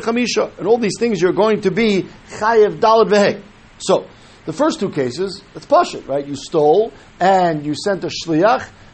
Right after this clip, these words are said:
to do it, so you're gonna be chayev. So what is the, and all these cases, the are things we've already learned. Says the Gemara, "En echanami, my kamashmon,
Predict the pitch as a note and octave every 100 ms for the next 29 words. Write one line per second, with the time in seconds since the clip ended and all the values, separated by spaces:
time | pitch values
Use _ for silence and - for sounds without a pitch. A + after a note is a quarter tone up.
0 | - C#3+ B2 D3+ A3 - - D3+ D3+ E3+
1 | G#3 C4+ D4+ C4 - - - - E3 G3
2 | C4 G#3+ G#3 A3+ F#3 G#3 C4 - C4+ C#4
3 | G3 G3 A3 G3 A3+ F3 F#3 F#3 G3 E3+
4 | G3 F3+ G#2+ - - - - - C#3 C3+
5 | D3+ A#3+ C4 A#3 A#3 A3 G3+ D3+ D3 G#3+
6 | D3 C#3+ - A#2+ B2+ A3+ D4+